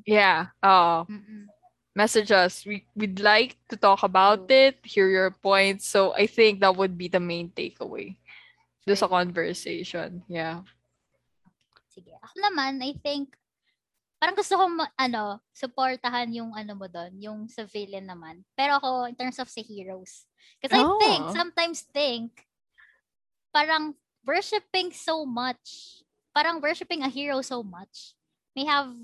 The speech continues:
Speaker 2: parang negative impact sa life. 'Cause at some point, if you fail, parang to meet yung expectations na, let's say, na-overcome na nung hero na role model mo, bababa, ba-, bababa ngayon yung tingin mo sa sarili mo. Like,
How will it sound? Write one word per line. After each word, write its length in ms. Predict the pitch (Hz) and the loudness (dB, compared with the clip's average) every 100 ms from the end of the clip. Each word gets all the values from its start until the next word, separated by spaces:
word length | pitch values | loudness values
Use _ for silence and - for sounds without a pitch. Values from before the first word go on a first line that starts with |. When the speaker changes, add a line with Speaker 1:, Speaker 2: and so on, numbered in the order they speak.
| 220 214 | -20 -12
Speaker 2:
parang 480 | 247 240 240 233 214 190 _ | -8 -6 -6 -8 -12 _ _
negative 480 | - 254 254 254 240 _ | -10 -8 -8 -8 -10 _
impact 460 | 220 220 220 196 | -14 -12 -12 -14
sa 100 | - | -16
life. 400 | 196 180 165 _ _ _ _ _ | -20 -20 -20 _ _ _ _ _
'Cause 180 | 277 320 | -4 -2
at 160 | 415 | -2
some 200 | - 453 453 | 2 2 2
point, 360 | 277 247 233 240 _ _ _ _ | -4 -4 -6 -12 _ _ _ _
if 180 | 320 330 | -12 -8
you 140 | 359 | -8
fail, 680 | 381 - 339 294 262 269 269 277 _ _ _ - | -8 -4 -4 -2 -4 -6 -8 -14 _ _ _ -4
parang 340 | 285 285 285 | -2 -2 -4
to 160 | 277 302 | -6 -8
meet 260 | 311 302 - | -8 -8 -10
yung 220 | 294 285 | -10 -8
expectations 840 | 269 285 - 277 - 277 262 262 254 | -8 -12 -12 -14 -10 -10 -6 -6 -6
na, 500 | 262 247 240 233 226 233 _ _ | -6 -4 -4 -6 -8 -12 _ _
let's 140 | 247 247 | -14 -6
say, 140 | 262 | -2
na-overcome 640 | 262 269 277 262 269 269 262 | -2 0 0 0 -2 -2 -4
na 100 | 262 | -2
nung 180 | 254 254 | -4 -4
hero 360 | 254 247 247 | -6 -8 -6
na 300 | 240 233 220 | -8 -6 -6
role 260 | 214 226 233 | -6 -8 -10
model 420 | 220 214 208 208 | -10 -10 -10 -12
mo, 260 | 208 180 190 _ _ _ _ _ _ _ _ | -14 -18 -20 _ _ _ _ _ _ _ _
bababa, 440 | 285 311 381 320 | 0 2 2 2
ba-, 220 | 277 269 | -2 -6
bababa 560 | - 294 302 320 277 269 | 0 0 2 0 2 0
ngayon 320 | 262 262 254 240 | 0 -4 -4 -4
yung 140 | 247 | -6
tingin 260 | 240 240 240 | -8 -8 -6
mo 100 | 233 | -8
sa 100 | 240 | -10
sarili 440 | - 226 214 190 | -10 -12 -12 -18
mo. 120 | 185 | -18
Like, 240 | 190 202 | -16 -16